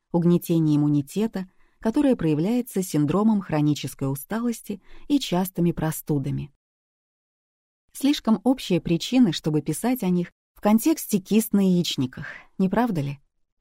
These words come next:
Но именно эти причины называют наши учебники, и они правы. К сожалению, многие пациентки, наслышанные о необходимости беречь себя, не допускать ничего лишнего и не вмешиваться в естественные физиологические процессы,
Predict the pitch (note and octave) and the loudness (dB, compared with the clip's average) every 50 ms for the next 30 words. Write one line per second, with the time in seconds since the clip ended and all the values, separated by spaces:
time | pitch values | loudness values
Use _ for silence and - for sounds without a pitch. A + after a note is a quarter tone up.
0 | _ _ - G3+ A3 A3+ A3+ A3+ A3 G#3+ G#3+ G#3+ G3+ - - A3 G#3 F#3 - D#3+ | _ _ 0 4 4 6 6 6 4 4 2 2 0 0 0 0 0 0 0 -2
1 | - - D#3 D#3 - - C4+ C#4 C4 G#3+ E3 - _ _ _ _ _ _ - C#4 | -2 -2 -2 -2 -2 0 2 4 4 4 2 -2 _ _ _ _ _ _ 2 4
2 | D4+ C#4+ C4+ C4 B3 B3 A#3+ A3 F#3 - E3 D3+ D3 - - D3 C#3+ - - D#3 | 4 6 6 4 4 4 2 2 2 2 2 2 0 0 -2 -2 -4 -2 -2 -4
3 | C#3+ C#3 C#3 C#3 C#3 - - - _ _ _ _ _ _ _ - G3+ G3 F#3+ G3+ | -2 -2 -2 -4 -4 -6 -12 -20 _ _ _ _ _ _ _ -2 0 2 4 4
4 | A3 G#3+ - - D#3 D3 C#3 C3+ C3 C#3+ C#3 - - _ _ _ _ _ _ _ | 4 2 0 -2 -2 -2 -2 -4 -6 -8 -12 -16 -18 _ _ _ _ _ _ _
5 | _ _ _ _ _ _ _ _ _ _ _ _ - - G#3+ A3 B3+ D4 E4 D#4+ | _ _ _ _ _ _ _ _ _ _ _ _ -2 0 2 4 4 6 6 6
6 | C#4+ A#3 G3 G3 G3+ G#3+ G3 F#3+ F#3+ F#3 F#3+ F#3 - A#3+ C4+ D4+ D4 - - D#3 | 6 6 6 4 2 2 2 0 0 -2 -4 -2 0 2 4 4 4 2 0 -4
7 | C#3 - _ _ _ _ _ _ _ _ - A#3+ B3+ B3+ - C#4 D4 - - A3+ | -6 -6 _ _ _ _ _ _ _ _ 4 4 4 6 4 4 4 4 4 4
8 | A3 G#3+ G3+ G3 F3 - F#3+ G#3 G#3 G#3 G#3 - - A#3 A3+ G3+ G#3+ F#3 E3 E3 | 4 4 4 4 2 2 2 4 4 2 2 0 0 0 2 4 4 4 4 2
9 | - - F#3+ D#3+ G3 G3+ E3+ D#3 D3+ - - - F3 D#3+ F3 A3 A#3+ B3+ - _ | 0 -2 0 2 2 4 4 2 0 -2 -4 -4 -4 -2 -2 -2 -4 -6 -8 _
10 | _ _ _ _ _ - G#3+ A3+ B3 G#3+ A3+ A3+ A#3+ A#3+ - - D4 D4 - G#3+ | _ _ _ _ _ 4 6 8 8 8 6 4 2 0 0 2 0 2 4 2
11 | F#3+ - - E3 D3+ D3+ C#3+ D3+ F3+ F#3 - - A3 A3+ A3 A3 - _ _ _ | 2 2 0 0 2 2 2 2 0 0 0 2 2 2 0 -2 -4 _ _ _
12 | _ _ _ - D4+ D#4 D4+ C#4+ B3+ A#3 F#3+ G3+ G3+ F#3 E3+ - - E3 D3 D3 | _ _ _ 2 6 8 10 10 10 8 8 6 4 4 2 0 0 -2 -2 -2
13 | - - D#3+ F3 F#3+ G3 - - F3+ E3+ - - - D#3 D#3+ D#3 D#3 D3+ - F3+ | 0 0 0 2 2 0 0 0 0 0 0 -2 -2 0 2 2 2 2 0 0
14 | D#3+ E3 E3+ D#3+ E3 D#3+ D3+ D3+ C#3+ - D#3 - - - D#3+ - - F3+ F#3+ F#3+ | 0 2 2 0 0 -2 -2 -4 -4 -6 -6 -8 -6 -6 -6 -4 -2 -4 -4 -2
15 | - D4 D#4+ - - - - | -2 -4 -4 -4 -6 -10 -12